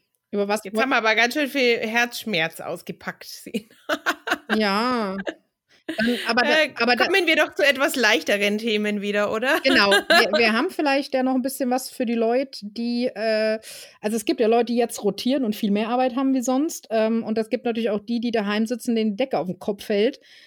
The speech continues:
Speaker 1: Vielleicht hätten wir
Speaker 2: Hm.
Speaker 1: für die noch ein bisschen Beschäftigungstipps, ha?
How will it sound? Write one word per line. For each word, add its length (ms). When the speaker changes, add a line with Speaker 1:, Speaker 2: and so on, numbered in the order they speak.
Speaker 1:
Vielleicht 360
hätten 240
wir 80
Speaker 2:
Hm. 60
Speaker 1:
für 160
die 200
noch 160
ein 80
bisschen 280
Beschäftigungstipps, 1080
ha? 180